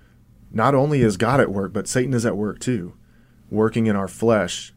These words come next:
And, and, um, that identity, having that identity, uh,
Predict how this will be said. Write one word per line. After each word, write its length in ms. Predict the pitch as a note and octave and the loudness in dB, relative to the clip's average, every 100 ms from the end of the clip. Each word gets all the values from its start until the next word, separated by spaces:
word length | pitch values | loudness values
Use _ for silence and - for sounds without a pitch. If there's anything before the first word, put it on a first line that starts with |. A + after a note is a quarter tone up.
| _ - - | _ -20 -10
And, 500 | G#2 G#2 F#2+ F#2 - | -4 -2 -2 -4 -8
and, 280 | G2+ F#2+ F#2+ | -6 -4 -4
um, 360 | F#2+ F2+ F2+ - | -4 -4 -8 -6
that 160 | G#2 G2+ | -2 -2
identity, 720 | G2 A2 A#2 A#2 G2+ F#2+ - | -2 0 2 2 -2 -6 -10
having 300 | - A#2 A#2 | -2 2 4
that 120 | A2+ G#2+ | 4 2
identity, 640 | G2 A2 A2 G2+ G2+ F#2 - _ - - | 4 2 2 0 -4 -10 -20 _ -20 -16
uh, 260 | G#2 F2 | -10 -10